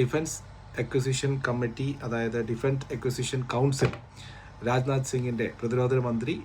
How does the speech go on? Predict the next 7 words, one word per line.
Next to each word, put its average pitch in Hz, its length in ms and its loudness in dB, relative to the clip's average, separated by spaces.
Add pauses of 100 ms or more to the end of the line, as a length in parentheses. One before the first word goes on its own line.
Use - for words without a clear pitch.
(120)
രാജ്നാഥ് 120 320 0
സിംഗിൻ്റെ 120 460 -2
നേതൃത്വ-, 117 800 -2
നേതൃത്വത്തിൽ 123 540 2
നടന്നിരിക്കുന്ന 113 760 0
ഒരു 117 220 -2
യോഗത്തിൽ 113 560 0